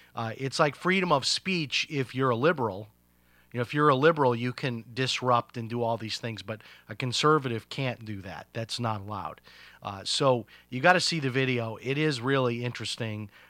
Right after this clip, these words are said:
uh, to see, uh, what happened in that. Uh, so I threw that up on social media today. People are, uh, taking a look at that. Getting, it's getting thousands of views. Uh, it's really gone viral. Okay, so I wanna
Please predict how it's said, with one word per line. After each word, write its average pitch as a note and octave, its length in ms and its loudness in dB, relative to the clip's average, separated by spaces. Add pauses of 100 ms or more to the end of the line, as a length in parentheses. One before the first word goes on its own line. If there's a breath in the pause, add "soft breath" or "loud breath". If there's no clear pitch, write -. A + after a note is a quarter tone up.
(100)
uh, G#2+ 240 -6 (100)
to B2 100 -8
see, A#2 460 -4 (120)
uh, G2+ 260 -14
what A#2 240 -2
happened A#2+ 400 -4
in G#2 140 -8
that. G2 240 -10
Uh, F#2+ 160 -12
so C#3+ 160 2
I C3+ 80 4
threw C#3 220 -4
that A#2 100 0
up A2+ 160 0
on G#2+ 160 -4
social A2+ 340 -6
media G#2 300 -6
today. G#2 400 -8 (320 loud breath)
People A2+ 280 -6
are, G#2 200 -6
uh, G2+ 160 -12 (160)
taking A2 280 -6
a G#2 40 -10
look G#2 180 -8
at G2+ 80 -10
that. G#2+ 240 -8
Getting, G#2 280 -6 (100)
it's B2 100 -12
getting A#2 180 -4
thousands G#2 440 -6
of F#2 80 -10
views. G2 500 -10
Uh, F#2+ 280 -14 (280 loud breath)
it's A2+ 180 -8
really A2+ 220 -6
gone G2+ 240 -10
viral. G2+ 400 -12 (480 loud breath)
Okay, E3 400 4
so E3+ 300 4
I D#3 100 4
wanna G#3+ 300 4